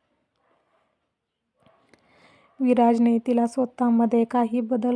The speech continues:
करशील का म्हणून विचारले असता तीही सासू-सासरे, आई-वडील सगळ्यांना विचारून त्यांच्या मनाप्रमाणे बदल करून घ्यायला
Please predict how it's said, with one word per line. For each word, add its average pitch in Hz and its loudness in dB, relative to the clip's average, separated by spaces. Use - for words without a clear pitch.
करशील 240 -4
का 240 -4
म्हणून 233 2
विचारले 233 -2
असता 233 -4
तीही 247 -2
सासू-सासरे, 233 -4
आई-वडील 240 0
सगळ्यांना 233 0
विचारून 233 -2
त्यांच्या 240 0
मनाप्रमाणे 226 0
बदल 226 -2
करून 240 0
घ्यायला 233 0